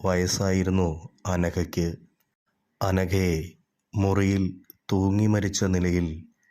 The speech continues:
കണ്ടെത്തുകയായിരുന്നു എന്നാണ് ഹോസ്റ്റലിൽ നിന്നും ബന്ധുക്കളെ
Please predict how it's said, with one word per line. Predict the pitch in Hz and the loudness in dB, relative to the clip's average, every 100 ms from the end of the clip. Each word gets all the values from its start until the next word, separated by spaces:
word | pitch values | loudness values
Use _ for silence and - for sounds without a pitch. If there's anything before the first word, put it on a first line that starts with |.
| _ - | _ -2
കണ്ടെത്തുകയായിരുന്നു | 92 90 92 - 92 92 90 90 90 92 90 87 - - | 0 0 -2 0 2 2 2 2 2 2 0 0 -4 -6
എന്നാണ് | 101 90 87 87 85 80 80 _ _ _ _ - _ | 0 2 2 2 0 -2 -6 _ _ _ _ -20 _
ഹോസ്റ്റലിൽ | - 98 90 - 95 92 92 | -4 0 0 0 0 2 2
നിന്നും | 92 90 87 82 95 - _ - - - | 2 2 0 -2 -10 -16 _ -20 -14 -2
ബന്ധുക്കളെ | 98 92 92 90 90 87 80 - | 0 2 0 0 0 0 -2 -8